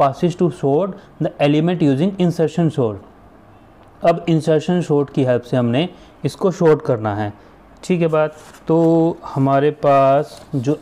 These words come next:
element हैं, element हैं फ़ोर्टीन, ट्वेल्व, सिक्सटीन, सिक्स,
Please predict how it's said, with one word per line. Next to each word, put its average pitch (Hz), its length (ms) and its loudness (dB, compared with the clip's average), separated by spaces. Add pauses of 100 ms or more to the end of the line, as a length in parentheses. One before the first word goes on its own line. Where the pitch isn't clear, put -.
(180)
element 143 560 0
हैं, 127 280 -4 (600)
element 151 500 0
हैं 165 260 -2 (840)
फ़ोर्टीन, 180 800 -2 (520)
ट्वेल्व, 160 520 0 (460)
सिक्सटीन, 175 920 -4 (600)
सिक्स, - 720 -4